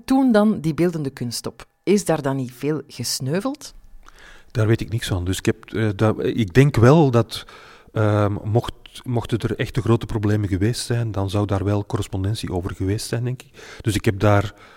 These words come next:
Speaker 2: Ook niet in de dagboeken van Merckx, ik heb daar niks over gelezen. Ik denk wel dat het bijna niet anders kan, dat daar wel zaken, ehm, beschadigd zijn geraakt. Ehm, het café, dus de, de tentoonstelling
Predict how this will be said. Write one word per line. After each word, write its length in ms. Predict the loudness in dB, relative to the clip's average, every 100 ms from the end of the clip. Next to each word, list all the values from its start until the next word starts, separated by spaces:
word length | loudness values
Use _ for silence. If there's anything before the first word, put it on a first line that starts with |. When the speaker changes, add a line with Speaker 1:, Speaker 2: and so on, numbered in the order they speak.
| -20 _ 4
Speaker 2:
Ook 200 | 6 8
niet 100 | 6
in 60 | 4
de 80 | 4
dagboeken 400 | 2 0 -4 -4
van 340 | -4 -4 -2
Merckx, 280 | -2 -2 -6
ik 120 | -6
heb 120 | -2
daar 100 | 0
niks 200 | -2 -2
over 200 | -2 0
gelezen. 400 | 0 0 -2 -6 -8 -20 -20 -20 _ _ -6
Ik 100 | 2
denk 180 | 2 6
wel 100 | 8
dat 120 | 8
het 100 | 6
bijna 200 | 4 4
niet 180 | 2 0
anders 240 | -2 -2
kan, 200 | 0 -2
dat 140 | 0
daar 160 | -2 -2 -2
wel 340 | -2 -2 -6 -12
zaken, 540 | -6 -2 -2 -2 -6
ehm, 280 | -6 -8 -8 -10 -14 _ _ _
beschadigd 480 | -10 -6 -2 -2 -2
zijn 180 | -6 -8
geraakt. 460 | -6 -8 -8 -14 -20 _ _ _ _ _ _ _
Ehm, 420 | -4 -2 -4 -6 -8 -12 -14
het 180 | -8
café, 540 | -2 -2 2 4 4 0 -8
dus 160 | -4 -2
de, 140 | 0
de 180 | 0 0
tentoonstelling 680 | 0 2 2 4 2 0